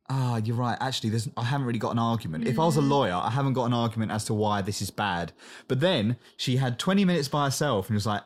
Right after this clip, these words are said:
Speaker 1: "Aha, I've got it." And literally, she comes back with it.
Speaker 2: She calls him muggy. She says he just coupled up with her to stay safe. And you know what? I give Jay some points here, too. He tells her that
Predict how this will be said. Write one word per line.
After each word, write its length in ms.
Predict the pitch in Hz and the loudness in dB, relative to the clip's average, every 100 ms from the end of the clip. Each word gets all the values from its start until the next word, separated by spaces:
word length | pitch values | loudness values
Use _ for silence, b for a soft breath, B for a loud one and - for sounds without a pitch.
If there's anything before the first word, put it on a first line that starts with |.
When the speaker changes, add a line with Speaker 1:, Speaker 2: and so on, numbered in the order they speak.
| - | -2
Speaker 1:
"Aha, 560 | 165 - 226 269 156 117 | -2 0 2 4 4 2
I've 160 | 110 | -2
got 180 | - 220 | -2 0
it." 220 | 131 92 - B B B B - | 0 -2 -6 B B B B -4
And 340 | 139 135 139 | 0 2 2
literally, 500 | 175 - 113 101 101 | 0 -2 0 0 0
she 180 | - 120 | -2 0
comes 240 | 143 127 | 2 2
back 180 | 131 127 | 0 -2
with 120 | 95 | -2
it. 200 | 90 80 110 _ _ _ - | -2 -4 -10 _ _ _ -8
Speaker 2:
She 180 | - 294 | -6 0
calls 300 | 294 294 359 | 2 2 0
him 160 | 330 | 0
muggy. 840 | 247 233 220 226 226 226 233 233 - | 0 -2 -4 -2 0 0 0 -2 -2
She 200 | - 247 | -4 -4
says 340 | - 254 214 | 0 0 0
he 260 | - 247 214 | -2 -2 -4
just 200 | 254 - | -4 -4
coupled 260 | - 359 277 | -2 -2 0
up 140 | 269 | 0
with 100 | 285 | 0
her 160 | 269 247 | 0 -2
to 60 | |
stay 260 | 247 277 254 | -2 -2 -2
safe. 680 | - 262 226 214 220 220 - b b b b b b _ _ | 0 0 0 2 0 -4 -14 b b b b b b _ _
And 100 | 349 | 2
you 60 | 415 | 4
know 80 | 466 | 6
what? 200 | 440 359 | 4 4
I 80 | 302 | -2
give 180 | 339 277 | -4 -4
Jay 180 | 330 302 | -2 -2
some 160 | 240 | -4
points 280 | - 240 208 | -4 -2 0
here, 100 | 226 | -2
too. 340 | 220 - - - | -4 -10 -10 -6
He 120 | 254 | -4
tells 300 | 247 240 240 | 0 -2 0
her 120 | 247 | -2
that 320 | 214 202 190 | 0 -2 -4